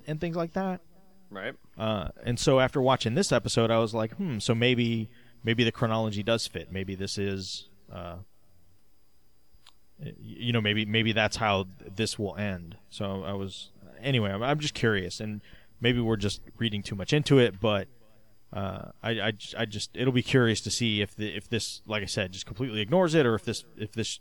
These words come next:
Speaker 1: shoehorns in somehow.
Speaker 2: Well, we've got three more weeks to find out.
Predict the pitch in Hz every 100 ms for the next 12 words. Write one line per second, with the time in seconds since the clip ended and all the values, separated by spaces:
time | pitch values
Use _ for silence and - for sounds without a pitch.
0 | - - 131 117 110 98 101 95 98 90
1 | 87 95 - - - - - - - -
2 | 131 135 135 131 127 - 139 139 131 123
3 | - - 113 92 80 -